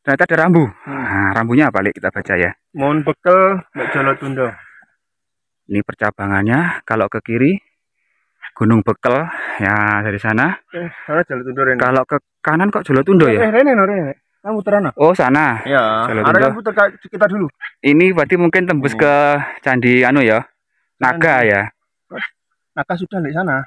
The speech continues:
Speaker 1: Masuk Naga wis kliwat?
Speaker 2: Masih, Naga sudah bekel sana atas. Kita Candi siapa? Cinta ya?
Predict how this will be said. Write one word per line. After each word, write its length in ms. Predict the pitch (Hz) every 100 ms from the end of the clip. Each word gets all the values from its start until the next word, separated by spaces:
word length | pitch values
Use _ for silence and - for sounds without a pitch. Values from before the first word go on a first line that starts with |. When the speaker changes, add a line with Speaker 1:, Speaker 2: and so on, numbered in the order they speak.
| - -
Speaker 1:
Masuk 200 | 165 165
Naga 200 | 165 170
wis 140 | 143
kliwat? 300 | 131 113 98
Speaker 2:
Masih, 320 | 160 143 135 143
Naga 240 | 208 202
sudah 220 | 185 165
bekel 260 | 151 - 151
sana 220 | 160 131
atas. 180 | - 117 _ _ _ _ _ _ _ _
Kita 160 | 185
Candi 220 | 220 208 180
siapa? 240 | 208 247
Cinta 240 | 254 226
ya? 140 | 165